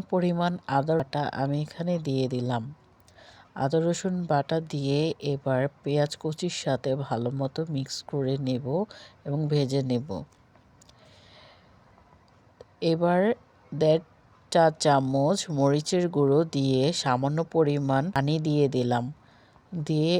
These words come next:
এবার মশলাটাকে কষানো করে নিলাম। মশলাটা যখন কষানো হবে,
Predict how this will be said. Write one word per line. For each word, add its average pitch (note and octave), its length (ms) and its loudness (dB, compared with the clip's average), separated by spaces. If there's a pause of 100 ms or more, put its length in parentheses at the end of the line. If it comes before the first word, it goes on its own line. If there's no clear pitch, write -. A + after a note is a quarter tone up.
(140)
এবার D3+ 220 4 (180)
মশলাটাকে D#3 800 -2
কষানো C#3+ 500 -2 (840)
করে F3 280 6 (160)
নিলাম। C#3 380 4 (2000)
মশলাটা E3+ 540 2 (120)
যখন D#3+ 260 0 (140)
কষানো E3+ 420 0 (120)
হবে, C3+ 400 0